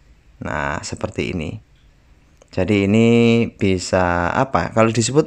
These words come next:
apa ya? Tempat teman-teman apa? Tulis di kolom komentar ini lilin atau lem, lem bakar atau gimana ya? Oke, ini saya tambahin,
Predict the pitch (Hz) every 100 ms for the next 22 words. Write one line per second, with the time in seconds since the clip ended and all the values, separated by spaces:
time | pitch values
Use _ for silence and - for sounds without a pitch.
0 | - 110 92 90 104 101 95 101 104 113
1 | 123 101 95 117 - _ 110 110 - 101
2 | 95 95 95 95 92 90 101 123 143 131
3 | 113 82 87 117 147 95 - 107 101 101
4 | 123 143 160 - - _ _ _ _ -
5 | _ _ _ _ - 110 113 98 80 -
6 | 120 135 135 127 92 82 90 101 - _
7 | _ _ - - - - - - _ _
8 | _ _ _ _ _ _ - 123 160 165
9 | - - _ - 127 147 143 143 131 98
10 | 95 107 120 127 127 127 131 135